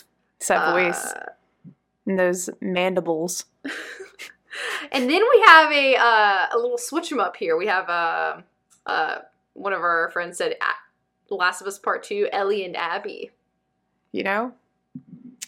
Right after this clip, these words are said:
Speaker 1: Definitely thought about it. You know? I
Speaker 2: Funny.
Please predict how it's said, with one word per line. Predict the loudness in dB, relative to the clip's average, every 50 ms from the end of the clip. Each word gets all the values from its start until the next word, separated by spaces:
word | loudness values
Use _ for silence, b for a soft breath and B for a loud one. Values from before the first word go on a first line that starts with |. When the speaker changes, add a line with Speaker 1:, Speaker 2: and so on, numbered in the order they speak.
| _ _ _ _ _
Speaker 1:
Definitely | -2 -2 -2 -2 -4 0
thought | 2 2 2
about | 2 2 2 2 2 0
it. | -4 -10 -12 -20 -20 _ _ _ _ _ _ _ _ _ _ _ _ _ _ -20 _ _ _ B B B -18 -16 -12 -8
You | -4 -2
know? | -2 -2 -2 -4 -6 -12 _ _ _ _ _ _ _ _ _ _ _ -2
I |
Speaker 2:
Funny. | 2